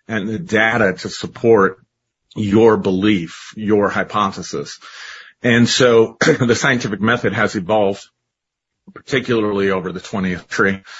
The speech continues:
to try to help researchers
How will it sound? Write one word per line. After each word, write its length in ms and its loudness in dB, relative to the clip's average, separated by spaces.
to 680 0
try 320 -2
to 460 -6
help 420 -2
researchers 880 0